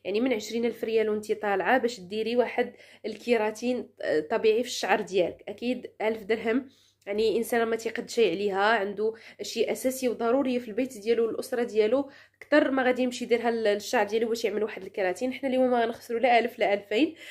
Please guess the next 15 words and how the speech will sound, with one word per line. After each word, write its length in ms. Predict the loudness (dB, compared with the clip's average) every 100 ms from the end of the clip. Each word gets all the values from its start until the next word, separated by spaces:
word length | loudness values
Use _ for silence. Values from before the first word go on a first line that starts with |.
| -16 -4
فقط 340 | 0 4 2
مكونات 560 | 2 -4 -2 0 0 0
بسيطه 580 | -6 -2 0 0 2 2
ورخيصه 680 | 2 0 -2 -4 -2 -2 -2
في 80 |
البيت 420 | -4 -2 0 0 -4
ديالكم، 460 | -2 -2 0 -6
في 120 | -6
المنزل 340 | -4 -2 -2 -2
ديالكم، 320 | -2 -2 -2
مع 120 | 0
وليداتكم 460 | 0 0 -2 -2 -4
ان 80 | -6
شاء 160 | -6
الله 320 | 0 2 2